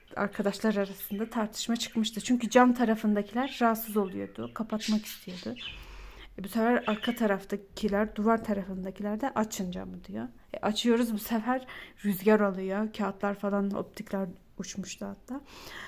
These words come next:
E, sınav yeri biraz, ortamı biraz farklı olabiliyor. O yüzden her türlü olumsuzluğa da kendinizi hazırlayın. E, bazen de şey oluyor, mesela arkandaki kişi ha-, grip oluyor, sürekli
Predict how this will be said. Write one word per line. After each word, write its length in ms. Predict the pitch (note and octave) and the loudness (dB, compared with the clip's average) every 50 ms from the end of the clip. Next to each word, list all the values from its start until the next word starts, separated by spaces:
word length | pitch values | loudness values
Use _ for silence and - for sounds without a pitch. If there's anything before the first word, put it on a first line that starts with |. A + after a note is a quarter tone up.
| - - - - - | -14 -16 -18 -12 -6
E, 340 | - B3 A#3+ A#3+ A#3+ A#3 A#3 | -2 0 2 4 4 4 2
sınav 440 | A#3 - - - C4+ C#4 C#4+ D4 C#4 B3+ C4 B3 A#3+ - - - - - - - - - - - - - - - - - - - G#3 G#3 | 2 -2 2 6 8 8 8 8 6 4 0 -4 -6 -6 -8 -12 -16 -20 -20 -20 -20 -20 -20 -20 -20 -20 -16 -14 -14 -10 -8 -6 2 6
yeri 220 | B3+ B3+ B3+ B3 | 6 6 8 6
biraz, 300 | C4 A#3+ A#3+ A#3+ B3 A#3+ | 6 6 6 6 4 4
ortamı 440 | - A#3+ A3+ G#3+ - A#3 A#3 A#3+ A3 | 2 0 0 0 0 2 2 2 2
biraz 240 | A3 A#3 A#3+ A#3+ - | 2 -2 -2 -2 -2
farklı 340 | - A#3 A3 A3+ - - A3+ | -2 -2 -2 -2 0 0 2
olabiliyor. 520 | G#3+ A3 A3+ A3 A3 G3+ G3 A3 B3 - | 4 4 4 4 2 0 2 2 2 4
O 80 | B3 A#3+ | 4 2
yüzden 400 | A3 G#3+ - B3 B3+ - - - - - - - - - - - _ _ - - | 2 2 0 -2 -2 -2 -4 -8 -10 -16 -20 -20 -20 -20 -20 -20 _ _ -20 -6
her 240 | - A#3+ A#3+ A#3+ A#3+ | 4 4 6 6 4
türlü 380 | - - G#3+ G3+ G3+ A3 G#3+ - - - | 2 2 2 2 2 0 0 -2 -2 0
olumsuzluğa 680 | G#3+ G#3+ G#3 G#3 G3+ - - G#3 G3+ - G#3 G#3 G#3 G#3 | 2 4 4 4 2 2 -2 -2 -2 0 2 0 2 2
da 100 | A3+ A3 | -2 -4
kendinizi 800 | A3 - G#3+ G#3 G3+ G3 F#3+ G3+ G3 F3+ F3+ - G#3 A3 A#3+ A#3+ A#3 | -2 0 0 0 0 0 0 -2 -4 -4 -4 -4 -4 -4 -4 -4 -4
hazırlayın. 1300 | G#3 G3 F#3 - G3+ G3 G#3 - - - - - - - - - - - - G3 G3 F#3+ F#3 G3 A3 A#3 - - - - - - - - - - | -4 -4 -2 -2 -4 -4 -4 -12 -18 -20 -20 -20 -20 -20 -20 -20 -20 -10 -4 -2 -2 0 0 -2 -2 -4 -6 -14 -18 -18 -20 -20 -20 -20 -8 -4
E, 220 | G3+ G3+ G3 G3 | -2 -2 0 4
bazen 400 | - A3 A#3 G#3 G#3 A3 A3 G#3+ | 6 6 6 6 6 6 6 6
de 60 | A3+ A#3+ | 4 4
şey 240 | - A#3+ G#3+ G3 | 2 2 2 2
oluyor, 240 | F#3+ F3+ F#3 F#3 F#3+ | 2 2 0 -4 -6
mesela 280 | F#3+ F#3 - - - G3+ | -6 -6 -6 -2 -2 -2
arkandaki 640 | G3+ - - - A#3 G3+ G3 F#3+ G3+ G3+ - G#3+ G#3+ | -2 -2 0 2 4 4 4 4 2 0 0 -6 -6
kişi 480 | - G3+ - - G#3+ G#3+ G#3+ A3+ A3+ | -6 -8 -6 0 2 4 4 4 2
ha-, 260 | A3 A3+ A3 - - - | 0 -2 -2 -4 -6 -4
grip 360 | F#3+ F#3 A#3+ G#3+ A3 A3 - | -2 2 2 2 2 2 0
oluyor, 300 | A3 G3+ F#3 G3 G3 G#3+ | -2 0 0 0 -2 -2
sürekli 480 | G#3+ - A#3+ G#3 F#3+ - - G#3 A#3 A#3+ | -2 -4 -4 -6 -6 -6 -4 -4 -4 -4